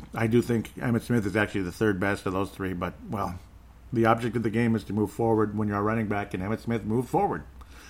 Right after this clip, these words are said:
Dalvin Cook reminds me of Terrell Davis in a lot of ways, with that strength, the power, and just natural, just naturally, seven, eight yards, boom, boom, boom. And it's like, there's not a whole lot you can do as long as the blocking is up to par,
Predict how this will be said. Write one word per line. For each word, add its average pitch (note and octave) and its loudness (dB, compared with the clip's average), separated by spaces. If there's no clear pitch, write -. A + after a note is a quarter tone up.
Dalvin E3+ 6
Cook C#3+ 6
reminds A#2+ 4
me B2+ 2
of A2+ 2
Terrell A2 4
Davis F#2+ -2
in C3 -4
a A2 0
lot G2 0
of F2+ 0
ways, D#2+ -10
with A2+ 0
that A2+ 2
strength, A#2 4
the G#2+ 0
power, A2 6
and A2+ 2
just C3 2
natural, B2+ 2
just G#3 4
naturally, C3 0
seven, A2 2
eight B2 4
yards, G2+ 6
boom, C#3 10
boom, A#2+ 8
boom. F2+ 2
And A2+ 0
it's G#2+ -2
like, A2 2
there's A2+ -2
not C3 0
a A2 2
whole C3 2
lot B2 4
you A#2+ 0
can G2 -2
do G#2 4
as A2+ 0
long B2 6
as A#2+ 6
the A2 4
blocking A2 6
is G#2 0
up A2 2
to G#2+ -2
par, A2+ 2